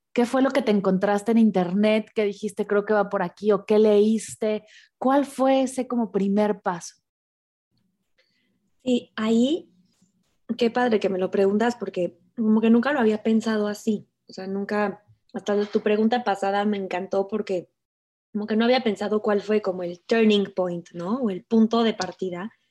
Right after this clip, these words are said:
Speaker 2: Y sí, qué padre que lo tocas. Y, eh, justo cuando empecé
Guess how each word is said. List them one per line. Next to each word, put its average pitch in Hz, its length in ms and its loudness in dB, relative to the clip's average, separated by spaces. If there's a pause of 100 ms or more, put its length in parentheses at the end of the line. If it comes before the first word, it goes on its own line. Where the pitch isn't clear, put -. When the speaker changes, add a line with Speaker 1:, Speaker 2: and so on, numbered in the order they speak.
(560)
Speaker 2:
Y 214 140 0
sí, 240 200 0
qué 226 100 0
padre 233 300 2
que 180 100 -12
lo 175 120 -14
tocas. 233 440 -4
Y, 233 140 2
eh, 240 380 -2
justo 262 400 -6
cuando 214 240 -2
empecé 220 680 0